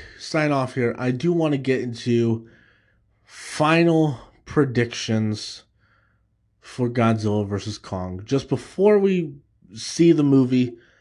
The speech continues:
I wanna get into some final predictions. Here we go.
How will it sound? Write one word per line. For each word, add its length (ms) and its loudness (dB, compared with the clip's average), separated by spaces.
I 40 -12
wanna 240 -2
get 140 0
into 240 -4
some 240 -4
final 800 2
predictions. 800 0
Here 340 0
we 140 6
go. 260 -6